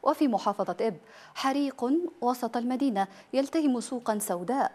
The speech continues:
وتجدد للاشتباكات بحزم العدين. جاء في الموقع أيضا اجتماع سري بين المحافظ والميليشيا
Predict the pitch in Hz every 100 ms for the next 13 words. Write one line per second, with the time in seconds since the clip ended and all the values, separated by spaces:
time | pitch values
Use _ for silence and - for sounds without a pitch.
0 | - 165 175 185 202 202 240 302 208 175
1 | - - 175 - 226 220 214 226 214 202
2 | 226 233 151 156 - - - - - 233
3 | 330 311 240 240 233 220 - 247 220 214
4 | 220 - - 220 262 285 226 240 233 220
5 | 180 180 240 285 208 180 156 156 165 226
6 | 233 254 247 247 254 285 - 190 262